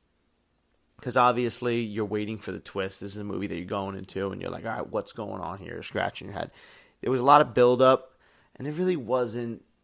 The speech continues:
that good of a payoff, in my opinion. You know, to me, this movie, it, it reminds me, it reminded me a lot of, like, a, a Twilight Zone episode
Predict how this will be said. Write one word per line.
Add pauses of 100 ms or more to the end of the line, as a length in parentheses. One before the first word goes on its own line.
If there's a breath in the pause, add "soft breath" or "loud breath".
(140)
that
good
of
a
payoff,
in
my
opinion.
You
know, (680 loud breath)
to
me,
this
movie, (880)
it, (400)
it
reminds
me,
it
reminded
me
a
lot
of,
like,
a,
a
Twilight
Zone
episode